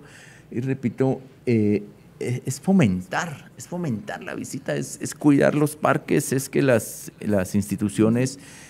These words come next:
de gobierno y todo actúen en dar apoyo a los parques, que estén, tengan todas las co-,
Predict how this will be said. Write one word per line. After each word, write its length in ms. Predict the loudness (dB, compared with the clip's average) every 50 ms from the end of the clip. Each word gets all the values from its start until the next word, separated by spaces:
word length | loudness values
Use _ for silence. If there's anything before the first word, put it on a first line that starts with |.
| -20 -12 -6
de 100 | -4 -2
gobierno 460 | -2 -2 0 0 -2 -2 -2 -4 -4
y 60 | -4
todo 340 | -4 -4 -4 -2 -2 -2 -4 -4
actúen 800 | -4 -4 -4 -6 -8 -8 -2 0 2 2 2 2 0 -2 -4 -6 -10 -8 -2
en 340 | 0 0 0 0 -2 -4 -8 -14 -20 -20 -20 -20 -20 -20 -20 -20 -20 -20 -20 _ -20 -20 -20 -20 -20 -20 -18 -12 -6
dar 220 | -2 0 2 4
apoyo 540 | 4 2 2 2 2 4 4 4 2 0 -2 -6 -14 -20 -20 -20 -20 -20 -14 -8
a 80 | -6 -6
los 180 | -6 -6 -8 -12
parques, 400 | -14 -16 -16 -16 -14 -14 -12 -10
que 80 | -10 -10
estén, 300 | -8 -6 -6 -6 -4 -4
tengan 460 | -2 -2 0 0 0 0 0 -2 -2
todas 220 | -4 -2 -2 -2
las 180 | -4 -4 -6 -8
co-, 280 | -12 -10 -10 -10 -10